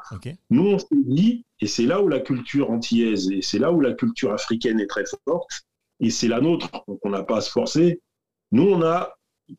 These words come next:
Speaker 2: par l'éducation, on a un très grand respect de nos aînés.
Speaker 1: C'est vrai,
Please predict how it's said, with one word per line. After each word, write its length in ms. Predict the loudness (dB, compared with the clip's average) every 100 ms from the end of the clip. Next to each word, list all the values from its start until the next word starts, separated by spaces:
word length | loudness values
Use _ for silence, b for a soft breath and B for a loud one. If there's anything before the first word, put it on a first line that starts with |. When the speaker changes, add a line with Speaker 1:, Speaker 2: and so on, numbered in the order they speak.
| -6
Speaker 2:
par 160 | -2
l'éducation, 680 | 0 0 0 -2 -2 0 0
on 120 | 0
a 20 | 0
un 80 |
très 220 | -2 -2 0
grand 160 | 0
respect 380 | 0 -2 -2 -2
de 60 | 2
nos 140 | 2
aînés. 300 | 0 -2 -6 _ _ _ _ -10
Speaker 1:
C'est 80 | -8
vrai, 180 | -8